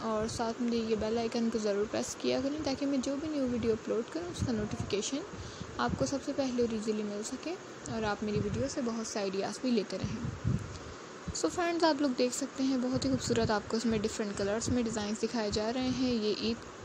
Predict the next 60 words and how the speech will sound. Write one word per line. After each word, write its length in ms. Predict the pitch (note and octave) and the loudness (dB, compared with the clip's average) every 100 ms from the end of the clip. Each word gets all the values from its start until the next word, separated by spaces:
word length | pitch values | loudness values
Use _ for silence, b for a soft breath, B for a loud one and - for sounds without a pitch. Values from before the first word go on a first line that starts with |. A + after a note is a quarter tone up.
| - | 0
collection 480 | C4+ C4 - C4 C4 | 2 2 2 4 4
भी 60 | C4 | 6
है, 180 | D4 D#4+ | 6 4
summer 340 | - A3 G#3 A#3 | 2 2 2 2
collection 440 | A3 - A#3+ G#3+ | 2 2 2 8
भी 60 | G#3 | 8
आपको 260 | G#3 - | 8 4
इसमें 160 | - G#3+ | 2 2
दिखाई 300 | A3 B3 B3 | 2 2 2
गई 180 | C4 C#4 | 4 2
है। 180 | D4+ F4 - B B B B B - - - - - - | 2 -2 -4 B B B B B -10 -4 -4 -6 -12 -6
तो 60 | C#4+ | 0
viewers, 340 | D4 D4 D#4 D4+ | 2 4 4 4
अगर 140 | B3 | 2
आप 200 | G#3+ G#3+ | 0 0
लोग 140 | A3 | -2
चाहें 340 | - A#3+ A#3+ C4 | 0 2 2 4
तो 100 | A3+ | 4
आप 120 | G#3+ | 4
मेरी 160 | G#3 G3 | 4 4
video 220 | G#3 G#3 | 6 6
download 380 | G3 G3+ A3 A3+ | 6 2 2 2
भी 120 | A3+ | 2
कर 140 | B3+ B3+ | 2 2
सकते 300 | C4+ - C4 | 0 0 2
हैं 140 | B3+ | 4
और 80 | B3 | 4
किसी 220 | B3+ C4+ | 4 6
और 120 | C4+ | 6
को 120 | C#4+ D4 | 6 2
दिखा 260 | C4+ A3+ | 2 2
के 120 | G#3 | 2
भी 60 | G#3+ | 2
इस 140 | G#3+ | 2
तरह 180 | G#3+ G3+ | -2 -2
के 120 | A3 | -2
designs 380 | G#3 G#3 G#3+ B3+ | -2 0 0 0
easily 320 | A3 G3+ G#3+ A#3+ | -2 -2 0 0
बनवा 320 | A#3 E3 - | 0 0 -2
सकते 320 | - - - | -2 -2 0
हैं। 360 | A3+ - - - - - - B B B B - - - | 0 0 -4 -6 -6 -6 -8 B B B B -12 -8 -4
So 160 | - D#4+ | 2 4
friends, 360 | E4+ E4 E4 | 6 4 8
अगर 140 | D#4 C#4 | 10 10
आज 200 | B3+ - | 10 6
की 120 | C4+ | 4
designs 460 | B3+ B3 A#3+ B3+ C4 | 4 6 6 6 6
और 80 | B3 | 6
video 260 | A3+ A#3 | 6 6
आपको 200 | A3+ A3+ | 6 4
पसंद 280 | B3 C#4 C4+ | 2 4 6
आए 120 | C4+ | 8
हों 180 | C4 C4+ | 8 6
तो 100 | B3+ | 6
video 260 | A3+ G#3 G#3 | 6 6 6
को 100 | A3+ | 6
like 240 | G#3+ G#3+ | 4 4
ज़रूर 260 | G#3+ A3 C4 | 4 6 6
कर 140 | D#4 | 4
दीजिएगा। 500 | C4+ C#4+ D4 C#4 C#4+ | 4 4 6 6 6